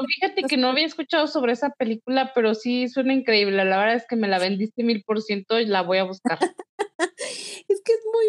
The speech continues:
Speaker 2: bonita, en verdad. O sea, en verdad es muy linda. Se las recomiendo mucho. Yo, la verdad, intenté encontrarla en plataformas. Me parece que no está, pero seguramente la podrán encontrar a la renta. Y en verdad va-, va-, va-, vale cada peso y las dos horas de tiempo que le dediquen.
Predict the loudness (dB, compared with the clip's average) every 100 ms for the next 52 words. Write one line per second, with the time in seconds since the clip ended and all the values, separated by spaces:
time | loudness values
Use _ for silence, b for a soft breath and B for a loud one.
0 | 0 -2 -4 -4 -4 -4 -6 -6 -6 -6
1 | -6 -6 -6 -8 -10 -10 -10 -6 -6 -6
2 | -6 -6 -6 -6 -4 -2 -2 -2 -2 -2
3 | -2 -4 -4 -4 -2 -2 -2 -2 -2 0
4 | 2 2 2 2 0 -2 -4 -4 -6 -8
5 | -8 -8 -8 -10 -6 -6 -6 -8 -8 -8
6 | -8 -6 -4 -2 -4 -6 -6 -4 -4 -4
7 | -6 -4 -4 -4 -2 -2 -2 -6 B B
8 | B B -2 0 2 2 2 0 0 0
9 | -2 0 0 2 -2 -2 -4 -2 -2 0
10 | -2 -2 -2 -2 -2 -4 -4 -4 -2 0
11 | 0 0 -2 -4 -4 -2 -4 -6 -4 0
12 | 2 0 -2 -4 -4 -2 -4 -2 -2 -2
13 | -2 -2 -4 -4 -4 -4 -6 -8 -8 -6
14 | -4 -2 -2 -4 -6 -10 -12